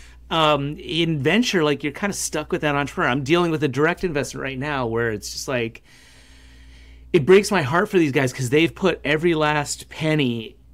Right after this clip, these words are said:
in and, um, of their, like, life savings, and they've done everything, and, like, just watching their entrepreneurial journey and their struggle,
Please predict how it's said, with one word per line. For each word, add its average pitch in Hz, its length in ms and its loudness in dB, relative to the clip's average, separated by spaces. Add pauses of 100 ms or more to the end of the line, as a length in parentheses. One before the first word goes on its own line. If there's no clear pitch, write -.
(140)
in 117 560 0 (160)
and, 113 880 -2
um, 107 400 -8
of 123 140 -4
their, 120 240 2
like, 110 400 -10 (100)
life 131 480 0
savings, 113 720 -4 (100)
and 113 520 -6 (100)
they've 120 240 -4
done 120 380 -2
everything, 127 640 -2
and, 98 100 -12
like, 120 240 -8
just 139 220 -8
watching 135 760 -2
their 127 240 2
entrepreneurial 127 640 -4
journey 120 300 -8
and 110 100 -8
their 127 100 -4
struggle, 123 480 -4